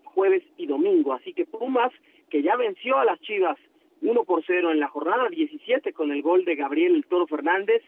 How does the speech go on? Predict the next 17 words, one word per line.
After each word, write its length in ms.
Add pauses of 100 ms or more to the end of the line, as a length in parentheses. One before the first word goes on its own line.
(360)
y 100
que 260
ese 300
resultado 520
le 100
dio 160
el 80
cuarto 400
lugar 340
general 460 (320)
al 120
equipo 300
de 80
Antonio 260
Mohamed, 420 (380)
tendría 400
entonces 460